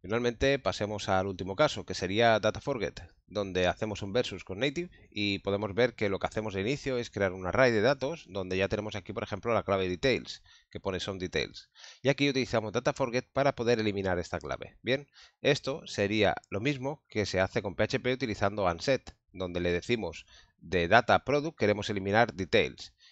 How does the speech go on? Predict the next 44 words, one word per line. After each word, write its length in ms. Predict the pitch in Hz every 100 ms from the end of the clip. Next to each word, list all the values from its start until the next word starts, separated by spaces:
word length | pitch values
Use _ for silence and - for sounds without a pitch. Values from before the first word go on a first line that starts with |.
| _
Y 140 | - 92
esto 240 | - 113
pues 140 | 101
automáticamente 720 | 95 90 92 98 101 107 101 120
vamos 260 | 101 92
a 60 | 98
tener 200 | 90 92
un 140 | 95
array 320 | 120 123 131 135
donde 280 | 107 90
va 160 | 85 90
a 60 | 90
contener 420 | 87 92 90 85
name, 400 | 117 127 127 104 92
va 80 | 92
a 40 |
contener 440 | 92 87 90 90 80
price, 400 | 131 127 156 - _ _ -
pero 260 | 131 131 120
no 100 | 107
va 80 |
a 60 | 104
contener 360 | 98 98 92 85
details. 460 | 85 71 55 -
Bien, 260 | 123 151 -
pues 140 | - 82
con 180 | 92 92
data 300 | 95 92 90
forget 320 | 147 147 165 _
podemos 300 | 101 95 92
hacer 260 | 95 147 -
exactamente 640 | 104 123 - 110 107 113
lo 60 | 135
mismo, 320 | 143 131 147 _ - _ _ -
pero 180 | 156
utilizando 540 | 156 135 117 113 113 120
la 120 | 110
sintaxis 560 | 104 87 98 - 101 90
de 100 | 85
punto, 320 | - - 82
la 80 | 85
notación 380 | 85 - 95
de 80 | 82
punto. 380 | - - - 151